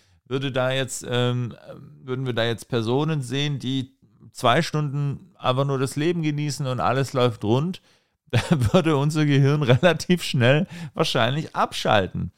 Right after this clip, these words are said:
Es ist verrückt, aber es ist so. Also, und, ähm, es gibt ja auch Zeitungen, ich weiß, es ga-, gab schon, äh, es gibt Zeitungen, die das schon gemacht haben. Ich glaube sogar diese eine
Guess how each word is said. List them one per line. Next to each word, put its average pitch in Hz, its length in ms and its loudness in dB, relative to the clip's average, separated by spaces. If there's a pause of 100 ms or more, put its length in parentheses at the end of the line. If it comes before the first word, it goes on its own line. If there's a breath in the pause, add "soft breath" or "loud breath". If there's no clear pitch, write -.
(180 soft breath)
Es 98 200 -4
ist 165 300 -2 (100)
verrückt, 139 500 -2
aber 117 140 2
es 123 100 -4
ist 147 240 -8
so. 90 240 -6 (640 loud breath)
Also, 120 540 2 (920)
und, 120 440 2
ähm, 113 460 2
es 113 140 -4
gibt - 180 0
ja 135 120 6
auch 113 120 0
Zeitungen, 143 760 0
ich 113 140 -4
weiß, 107 260 2
es 120 120 -6
ga-, 92 140 -2
gab 104 260 2
schon, 113 340 -4
äh, 95 180 -4
es 87 160 -4
gibt 113 180 -10
Zeitungen, 104 340 -2
die 98 100 -4
das 98 180 -4
schon 98 180 -4
gemacht 85 380 -2
haben. 131 240 4
Ich 110 80 -4
glaube 101 220 0
sogar 95 240 -6
diese 90 260 -8
eine 92 440 -6